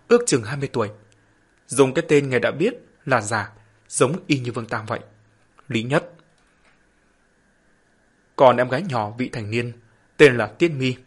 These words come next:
Nghe nói đấy là, là nhiệm vụ thứ ba của cô ta rồi. Ba người này cộng với Sư Tô, Vương Tam, thêm cả người đàn ông đã chết,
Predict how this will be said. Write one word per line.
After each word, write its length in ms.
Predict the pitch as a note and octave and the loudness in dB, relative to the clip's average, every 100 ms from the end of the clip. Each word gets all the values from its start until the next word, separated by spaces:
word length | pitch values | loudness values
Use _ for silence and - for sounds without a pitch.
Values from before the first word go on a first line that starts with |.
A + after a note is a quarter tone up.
| _ _ _ _ _ _ _ - | _ _ _ _ _ _ _ -2
Nghe 120 | D3+ | 0
nói 320 | C3+ B2 G#3+ - | 4 2 0 -2
đấy 160 | D#3 C#3 | 0 0
là, 120 | G#3+ | 0
là 120 | C3 | -4
nhiệm 260 | A2+ A#2+ B2 | -4 -4 -4
vụ 160 | B2 - | -6 -6
thứ 120 | E3 | -4
ba 200 | D3+ A#2+ | -4 -4
của 140 | B2+ | -6
cô 140 | - B2 | -6 -6
ta 180 | A#2 | -8
rồi. 200 | A2 G#2 - _ _ _ _ _ _ _ _ _ _ _ _ _ _ _ - | -8 -10 -12 _ _ _ _ _ _ _ _ _ _ _ _ _ _ _ 2
Ba 180 | F#3 G3+ | 4 6
người 140 | C#3 | 4
này 180 | A#2+ A#2 | 0 -2
cộng 180 | B2+ B2+ | -2 -2
với 100 | D#3+ | 0
Sư 220 | - C3 | -2 -2
Tô, 200 | B2+ B2 - - _ _ | -2 -2 -4 -20 _ _
Vương 180 | C3+ B2 | 0 0
Tam, 240 | B2 A#2+ B2 - _ _ _ _ | 2 -2 -2 -16 _ _ _ _
thêm 160 | A3+ G3 | 2 6
cả 120 | D3 | 4
người 160 | A#2+ B2 | 6 4
đàn 140 | A#2 | 2
ông 140 | C3 A#2+ | -2 -4
đã 120 | A2+ | -6
chết, 240 | - E3+ | -4 -6